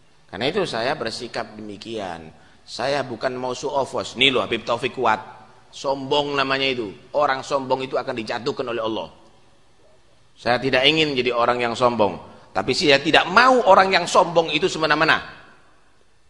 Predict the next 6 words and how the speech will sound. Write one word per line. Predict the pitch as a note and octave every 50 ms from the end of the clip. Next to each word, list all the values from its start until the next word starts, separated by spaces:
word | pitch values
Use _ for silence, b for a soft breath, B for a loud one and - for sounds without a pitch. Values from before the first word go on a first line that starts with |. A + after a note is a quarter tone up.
| _ _ _ _ _ _ _ _ _ _ _ _ _ _ _ _ _ _ _ _ _ _ _ _ _ _ _ _ _ _ _ _ _ _ _ _ _ _ _ _ _ _ _ _
Tawadhu | - G#2 A2 A2+ B2 A#2+ A#2+ G#2+ B2+ C#3 C3+ - -
kepada | A#2 G#2+ G#2 A2 G#2+
orang | A2+ A#2 A2+ A2 A2
tawadhu | A2 A2 A2 G#2 G#2 G#2+ A#2 A2 A2+
wajib | G2+ G2 F#2+ F2 - - G2 D#2+ - -
hukumnya. | D#2+ D#2 - F2+ E2+ E2 D2